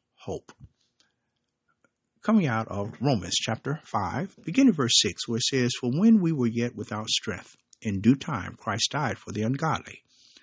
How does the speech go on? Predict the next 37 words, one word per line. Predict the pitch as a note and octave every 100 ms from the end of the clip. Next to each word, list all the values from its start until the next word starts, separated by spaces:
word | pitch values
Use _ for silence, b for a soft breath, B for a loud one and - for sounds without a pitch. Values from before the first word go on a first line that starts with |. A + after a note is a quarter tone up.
| b b b b -
For | F3+
scarcely | - B3 G3+ - A#2+
for | B2 A2
a |
righteous | A2 G#2 - -
man | G2 G#2 D3+
will | A2+
one | G#2+ D3
die, | G3+ A3 - - _ _ _ -
yet | A2 F#3+ - _ _
peradventure | - A#2 G#2 G#2+ G#3+ - - - _
for | - G2+
a |
good | F#2 D3 -
man | A2 F#2 A2
would | G2 -
some | - A#2 A2
even | A#2 A2+ G#2+
dare | - G#3+ - - _
to | -
die. | - C#3+ - - b b b b b b b b _ _ _ _
But | - A3
God | - F#3+ D#3+ -
commended | C#3 C#3+ C#3 C#3
his | A2 -
love | A#2 A#2+ A#2+
toward | - A2 A2+
us, | - - - -
in | A2
that | F#2+ F#2+
while | A2 C3 C#3+
we | A#2
were | B2 A2+ A#2+
yet | G#2+ G#2 - _
sinners, | - - A2+ - - - - _ _ _
Christ | - C#3+ G#2+ -
died | A2 - - -